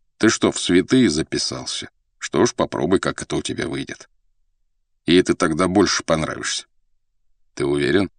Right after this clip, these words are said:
«Нет, не уверен», признался он откровенно.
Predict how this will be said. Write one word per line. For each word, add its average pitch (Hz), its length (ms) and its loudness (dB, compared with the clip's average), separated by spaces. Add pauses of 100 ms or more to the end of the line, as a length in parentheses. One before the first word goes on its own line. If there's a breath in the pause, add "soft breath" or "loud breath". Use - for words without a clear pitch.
(840)
«Нет, - 540 -10 (260)
не 78 220 -2
уверен», 78 580 -4 (320)
признался 73 440 -4
он 71 100 -4
откровенно. 69 580 -8